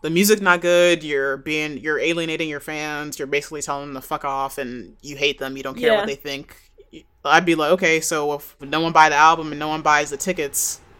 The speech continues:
Speaker 1: you'll be happy. No one buys the merch, you'll be, you'll be happy. Okay."
Speaker 2: I was thinking maybe she feels overworked and is trying to have the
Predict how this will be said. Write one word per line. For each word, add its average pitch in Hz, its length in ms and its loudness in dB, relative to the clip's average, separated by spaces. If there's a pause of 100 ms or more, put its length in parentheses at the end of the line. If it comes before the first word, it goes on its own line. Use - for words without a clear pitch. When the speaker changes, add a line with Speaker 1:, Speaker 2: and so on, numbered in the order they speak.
(140)
Speaker 1:
you'll 151 160 -4
be 147 80 -2
happy. 156 320 6
No 156 140 -4
one 151 80 -4
buys 151 220 2
the 147 60 -6
merch, 156 440 -4 (180)
you'll 151 140 -6
be, 151 140 -6 (120)
you'll 165 120 -2
be 156 80 -6
happy. 165 360 4
Okay." 165 340 -2 (2000)
Speaker 2:
I 294 120 8
was 440 140 2
thinking 392 300 -2
maybe 285 240 2
she 320 160 -6
feels 285 300 0
overworked 226 480 0
and 208 100 -4
is 196 280 -4
trying 226 320 -2
to 214 60 0
have 214 260 0
the 180 360 -2